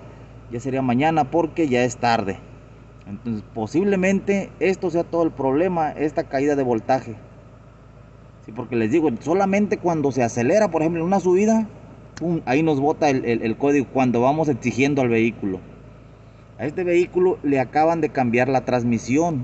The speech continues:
o reparar, no sé. Pero, este, eh,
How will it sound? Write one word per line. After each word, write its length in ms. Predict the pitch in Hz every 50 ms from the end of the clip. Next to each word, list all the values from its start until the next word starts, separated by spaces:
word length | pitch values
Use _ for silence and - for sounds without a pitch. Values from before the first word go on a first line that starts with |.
| -
o 120 | - 120 120
reparar, 680 | - 120 117 - - - 104 101 113 - - 147 135
no 180 | 131 131 131 123
sé. 220 | - 139 139 120 - - - - - - - - - - - -
Pero, 540 | - 165 180 190 190 190 190 185 170 - - - - - - - - - - - - -
este, 840 | 120 131 123 120 110 - - - - 117 113 110 110 107 107 101 - - - - - - - - - - - - - - - - - - - -
eh, 680 | 110 110 110 110 107 107 104 104 104 104 104 104 98 92